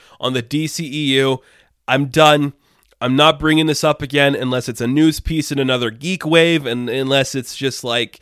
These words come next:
we're re-releasing this movie again. I'm not talking about this anymore. This is the last time you are going to hear me bring this shit up.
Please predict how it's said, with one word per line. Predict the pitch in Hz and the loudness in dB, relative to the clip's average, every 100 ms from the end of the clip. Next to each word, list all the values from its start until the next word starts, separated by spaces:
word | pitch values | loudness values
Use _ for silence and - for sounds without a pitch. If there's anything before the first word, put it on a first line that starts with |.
| _ _ | _ _
we're | - 135 | -2 0
re-releasing | 139 170 175 160 160 156 | 4 4 4 4 2 2
this | 147 135 | 0 0
movie | 151 151 139 | 0 2 2
again. | 135 120 131 127 123 _ _ _ - | 0 0 0 0 -4 _ _ _ -4
I'm | 131 | -2
not | 139 156 - | 0 0 0
talking | 156 143 147 | 0 0 -2
about | 139 135 123 | -4 -4 -4
this | 127 - | -6 -4
anymore. | 123 123 117 113 110 - _ - | -4 -4 -4 -4 -6 -10 _ -14
This | 113 117 165 - | -10 0 0 2
is | 175 | -2
the | 175 | 0
last | 156 160 156 - | 2 4 2 2
time | 170 160 | 2 2
you | 147 165 | 4 0
are | 131 | 0
going | 151 170 165 | 0 0 0
to | - | -4
hear | 147 160 | -2 -2
me | 151 147 | 0 0
bring | 127 139 131 | 0 -2 0
this | 131 | -2
shit | - 135 117 | -2 -4 -2
up. | 113 | -2